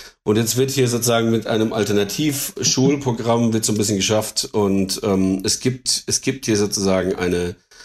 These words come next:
eine Outdoor, eine Klasse, eine, eine, äh, ähm, obligatorische Outdoor-Stunde zumindest mal für alle, die teilnehmen wollen an dieser Sache jeden Tag, äh, quasi tatsächlich auch in einem, in einem Gebiet, weil hier ziemlich viel Wald drumherum ist,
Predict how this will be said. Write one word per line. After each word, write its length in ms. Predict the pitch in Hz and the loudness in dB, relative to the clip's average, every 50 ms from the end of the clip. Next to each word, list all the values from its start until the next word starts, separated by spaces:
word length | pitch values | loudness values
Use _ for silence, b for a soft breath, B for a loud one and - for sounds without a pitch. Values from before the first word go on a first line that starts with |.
| B B B - | B B B -6
eine 260 | - 90 87 92 - | -4 -2 -2 0 0
Outdoor, 680 | 107 113 127 127 123 113 110 113 113 113 117 120 123 127 - | 0 0 0 0 2 2 2 4 2 2 0 0 -4 -4 -2
eine 180 | 101 95 90 | -2 -2 -2
Klasse, 360 | - - 117 120 107 - - 101 | -2 -2 -2 -2 -2 -2 -4 -2
eine, 240 | 98 98 95 95 - | 0 0 0 0 -2
eine, 540 | 95 95 90 90 92 - - 90 87 85 - - | -2 -4 -2 -2 -2 -2 -4 -4 -4 -4 -6 -6
äh, 40 | 90 | -8
ähm, 380 | 82 82 82 80 82 85 101 - - | -6 -6 -4 -4 -6 -6 -8 -6 -2
obligatorische 760 | 123 131 131 131 110 107 101 - - 135 143 143 110 - - - | -2 -2 0 0 0 0 0 0 0 0 2 2 2 0 0 0
Outdoor-Stunde 960 | 107 110 - - 127 120 139 135 127 - - 123 120 123 131 139 139 151 180 - _ | 0 0 0 0 -2 -2 -2 -2 -4 -4 0 0 2 2 2 2 0 -2 -4 -10 _
zumindest 520 | - - 131 127 123 123 120 113 107 - - | -8 -6 -4 -4 -4 -4 -4 -6 -6 -6 -4
mal 380 | 104 104 110 113 120 131 131 _ _ _ _ _ _ _ _ - | -4 -4 -4 -4 -6 -10 -12 _ _ _ _ _ _ _ _ -4
für 140 | - 101 - | -2 0 0
alle, 160 | 95 95 95 98 | 0 0 -2 -2
die 140 | 107 92 | -4 -4
teilnehmen 540 | - - 101 101 104 101 104 104 101 101 98 | -2 -2 0 0 0 0 0 0 -2 -2 -2
wollen 280 | 98 95 95 98 98 98 | 0 0 0 0 0 -2
an 120 | 104 95 | -4 -6
dieser 340 | 101 95 95 92 92 95 95 | -6 -6 -6 -6 -6 -4 -2
Sache 240 | 95 92 92 - 98 | -2 -2 -2 -2 -2
jeden 260 | 95 95 95 95 95 92 | -2 0 0 0 0 -2
Tag, 340 | - 98 87 87 90 90 - - - - - | -2 -2 -2 -2 -2 -4 -6 -10 -14 -8 -4
äh, 220 | 101 95 90 - - 82 80 - - | -2 0 0 -2 -2 -4 -8 -8 -8
quasi 280 | - 82 87 87 82 | -4 -2 -2 -2 -2
tatsächlich 380 | 80 95 - - 98 98 95 - | -4 -6 -4 -2 -2 -2 -2 -2
auch 140 | - 104 85 | -4 -4 -4
in 80 | 92 87 | -2 -2
einem, 160 | 85 90 85 | -4 -4 -4
in 60 | - 87 90 | -4 -4 -4
einem 120 | 90 85 | -4 -4
Gebiet, 520 | 82 80 82 95 101 110 110 - - - _ _ _ _ _ - | -4 -4 -2 0 0 0 0 -2 -8 -12 _ _ _ _ _ -4
weil 120 | 95 87 | -2 0
hier 100 | 95 95 | 0 0
ziemlich 280 | 95 - 101 98 95 95 | 0 0 0 0 0 0
viel 180 | - 95 90 90 | -2 -2 -2 0
Wald 260 | 92 104 120 127 - | 0 0 0 -2 -2
drumherum 400 | 107 104 107 98 98 98 98 98 | -2 0 0 2 2 2 0 0
ist, 340 | - 101 95 - - - _ | -2 -2 -4 -4 -4 -6 _